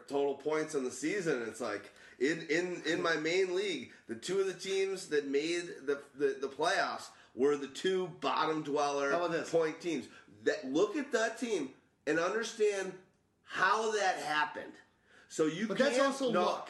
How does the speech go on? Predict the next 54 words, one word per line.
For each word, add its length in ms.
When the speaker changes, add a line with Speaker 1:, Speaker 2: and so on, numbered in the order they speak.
Speaker 1:
no, 180
of 180
course, 300
Speaker 2:
Who 100
Speaker 1:
that, 60
Speaker 2:
you're 80
Speaker 1:
and 80
that's 180
a 40
Speaker 2:
playing. 80
Speaker 1:
part, 220
no, 240
that, 280
but 120
that's 180
a 40
part 260
of 80
it. 100
Of 140
course, 340
there's 240
luck, 340
but 420
one 220
of 100
them 80
had 140
O 140
D 120
B. 260
So 220
what 280
are 140
those 300
ingredients 720
that 200
you 120
had 240
the 80
lowest, 540
but 300
you 100
got 280
hot 220
at 60
the 60
right 220
time? 400
Look 360
at 140
those 400
little 240
idiosyncrasies. 920